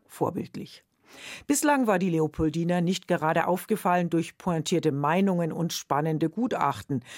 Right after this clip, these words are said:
Ihre Papiere waren eher dröge, wenig richtungsweisend und kamen oft zu spät, um eine öffentliche Debatte mit wissenschaftlichen Fakten zu unterfüttern.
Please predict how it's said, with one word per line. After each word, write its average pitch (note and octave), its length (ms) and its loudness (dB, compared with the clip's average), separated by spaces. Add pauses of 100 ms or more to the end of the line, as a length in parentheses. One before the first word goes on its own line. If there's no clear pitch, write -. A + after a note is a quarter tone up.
Ihre F3+ 320 2
Papiere F3 640 0
waren C#3 280 -2
eher D3 200 0
dröge, F#3+ 480 2 (220)
wenig F3+ 480 2
richtungsweisend D#3+ 960 0 (200)
und B3+ 300 -2
kamen D3 400 -2
oft - 320 -2
zu G3 120 -2
spät, D#3+ 420 -2 (220)
um E3 180 -4
eine C#3 360 -2
öffentliche G#3+ 560 -2
Debatte D#3 400 0
mit C#3+ 280 -4
wissenschaftlichen F#3+ 760 -4
Fakten D#3 540 -6
zu - 160 -4
unterfüttern. C#3 840 -4